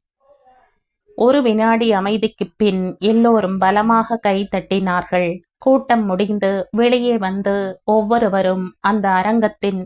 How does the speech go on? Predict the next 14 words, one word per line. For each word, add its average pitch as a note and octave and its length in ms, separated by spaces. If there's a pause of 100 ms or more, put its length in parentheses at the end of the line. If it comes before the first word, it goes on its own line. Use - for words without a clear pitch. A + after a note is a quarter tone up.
மிகப்பெரிய G#3 800
கார் A3+ 360
பார்க்கிங்கில் G3 680 (160)
இருந்த G3+ 460
தங்கள் A3 420
தங்கள் F#3+ 380 (100)
கார்களில் G#3 640
ஏறி F#3+ 360 (440)
பல C4 260
மைல் A3+ 420
தூரங்களில் G#3 680
இருந்த G3 340
வீடுகளுக்கு F#3+ 640
சென்றனர். F3 680